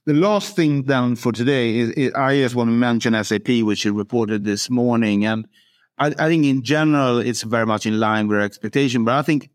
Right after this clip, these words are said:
one interesting point is here that the hyperscalers are going through the optimization by a lot of clients, and thereby growth is coming down in cloud. But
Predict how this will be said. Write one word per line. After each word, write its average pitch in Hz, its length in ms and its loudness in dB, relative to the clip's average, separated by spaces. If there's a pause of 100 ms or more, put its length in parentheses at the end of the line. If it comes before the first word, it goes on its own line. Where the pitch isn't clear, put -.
one 156 260 0
interesting 139 500 0
point 135 360 0
is 101 180 -4
here 104 280 0 (280)
that 120 160 -2
the 120 140 0
hyperscalers 117 920 0
are 110 80 0
going 107 300 0
through 123 320 0
the 107 120 2
optimization 104 960 0
by 101 220 0
a 101 120 0
lot 107 180 2
of 101 100 -4
clients, 107 480 0
and 104 100 0
thereby 101 360 0
growth 120 480 -2
is 98 120 -4
coming 104 360 -2
down 117 320 0
in 101 120 -2
cloud. 104 440 0 (420)
But 135 420 -2